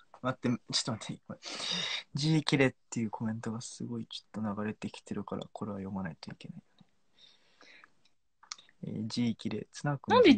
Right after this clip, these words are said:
Speaker 2: 字切れって私の時言ってくれないの？
Speaker 1: まあ、なんかでも、まあまあ、そういうこともあるよ、人生。しょうがない。
Speaker 2: <laughs> え、おかしいな。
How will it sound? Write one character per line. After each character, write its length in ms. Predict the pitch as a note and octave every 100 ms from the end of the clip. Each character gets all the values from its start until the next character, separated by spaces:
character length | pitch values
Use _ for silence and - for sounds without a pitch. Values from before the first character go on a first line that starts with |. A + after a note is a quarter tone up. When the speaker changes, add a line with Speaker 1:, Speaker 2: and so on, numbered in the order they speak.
| G3
Speaker 2:
字 220 | - C#4
切 100 | A#3+
れ 100 | A3+
っ 40 | G#3+
て 100 | G#3+
私 300 | G#3 A#3 B3
の 80 | A#3
時 220 | B3 A3
言 100 | G3+
っ 20 |
て 140 | -
く 120 | A3 G#3+
れ 100 | G#3+
な 160 | G#3
い 40 | G3
の？ 360 | F3 F3+ G3+ C4 _ _ _ -
Speaker 1:
ま 140 | F3
あ、 40 | E3+
な 100 | E3
ん 20 |
か 80 | D#3
で 60 |
も、 220 | C#3+ B2+ - _ _ _ _ _ _ _ _ _ -
ま 140 | C#3
あ 20 | C3+
ま 80 | A2+
あ、 40 | A2
そ 180 | - A3+
う 40 |
い 20 |
う 40 | A3+
こ 120 | -
と 60 | F#3+
も 80 | G#2+
あ 60 |
る 80 | A#2
よ、 40 | -
人 200 | G#2+ G2
生。 280 | - D2+ - _ _ _ _ -
し 120 | -
ょ 60 | B2
う 20 |
が 80 | G2+
な 80 |
い。 40 | - _ F4 - F3 - - - _ _ _ _ _ _ _ -
Speaker 2:
<laughs> 0 |
え、 220 | B3+ B3+
お 80 | C4
か 160 | F4 G4+
し 160 | -
い 80 | G4
な。 320 | A3+ G3 F#3